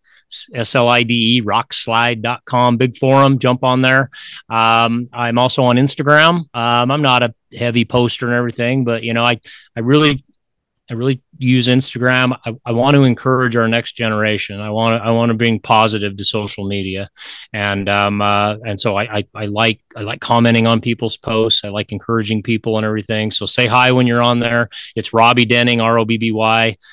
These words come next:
Denning, all one word. Um, not on Facebook much anymore. Um, but, you know, say hi when you're on there.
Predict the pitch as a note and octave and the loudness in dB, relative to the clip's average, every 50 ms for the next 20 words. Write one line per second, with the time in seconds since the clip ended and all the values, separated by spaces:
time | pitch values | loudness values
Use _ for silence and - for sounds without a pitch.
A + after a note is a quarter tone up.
0 | - _ _ - A#2 A#2 A#2 A#2 A2+ G#2+ G#2 A2 A2+ A2+ A#2 A2+ A2 G#2 G#2 G#2+ | -20 _ _ 0 2 2 2 2 2 2 2 0 2 0 0 -2 -2 -4 -4 -4
1 | A2 A2 G#2+ G#2 - - - - - - - G#2+ G#2+ G#2+ G#2+ G#2+ A2+ B2 C3+ C3+ | -4 -4 -6 -8 -14 -20 -20 -20 -14 -6 -2 0 2 2 4 4 4 4 4 4
2 | B2+ B2 A2+ - B2 A2+ G#2+ - - A#2 A2 - G#2+ G#2+ G#2+ - - A2 A2 G#2+ | 4 4 2 2 2 0 0 0 -2 -6 -4 -4 -4 -6 -4 -4 -4 -2 -2 0
3 | A2 A2 A2 A2 A2+ G#2+ - _ - A2+ G#2+ G#2+ G#2 G#2+ G#2+ G#2 A2 A2 G#2 _ | 0 2 2 0 0 -2 -6 _ -6 -4 -2 0 0 0 0 0 -2 -4 -6 _
4 | - - - - _ - B2 A#2+ A#2 - B2 A#2 A2+ A2 - - C#3+ B2 C3+ C#3 | -16 -20 -20 -20 _ 0 2 2 2 2 2 2 2 2 2 2 2 4 4 4
5 | C#3+ D3 D3+ D3+ D3+ D3 D3 D3 D3+ D3 D3+ D3+ D3+ D3+ D3+ D3+ D#3 C#3+ | 6 6 4 4 4 4 4 6 6 6 4 4 4 4 6 4 4 2